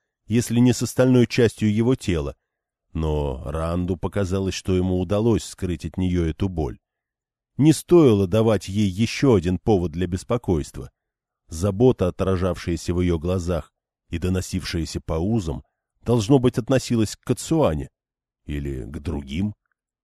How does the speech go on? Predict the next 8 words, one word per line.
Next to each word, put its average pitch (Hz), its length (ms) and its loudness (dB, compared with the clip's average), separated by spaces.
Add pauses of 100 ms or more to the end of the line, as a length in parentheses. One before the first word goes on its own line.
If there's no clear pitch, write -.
(520)
Усадьбы 87 580 -2
и 92 120 -6
все 101 260 -2
окрестные 101 480 -2
строения 101 680 0
теперь 87 380 -4
были 90 240 -2
переполнены. 104 800 -2